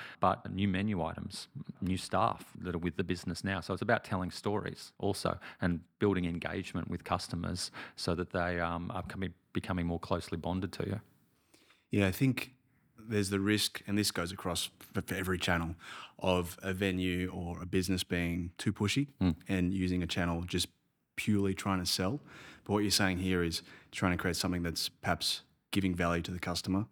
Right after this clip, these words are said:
Speaker 2: providing a story,
Speaker 1: Mm.
Speaker 2: expanding upon the, the story of your business.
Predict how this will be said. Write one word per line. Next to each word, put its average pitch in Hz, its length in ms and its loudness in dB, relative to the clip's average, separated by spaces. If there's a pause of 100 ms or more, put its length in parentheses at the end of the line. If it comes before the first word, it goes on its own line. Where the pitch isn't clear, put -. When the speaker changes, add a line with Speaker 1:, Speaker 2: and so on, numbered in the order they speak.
(240)
Speaker 2:
providing 90 460 2
a 85 40 -2
story, 87 520 -2 (200)
Speaker 1:
Mm. 117 100 4 (320)
Speaker 2:
expanding 90 440 0
upon 85 240 0
the, 85 120 0
the 90 160 -2
story 90 280 0
of 87 60 -2
your 87 80 2
business. 87 520 -2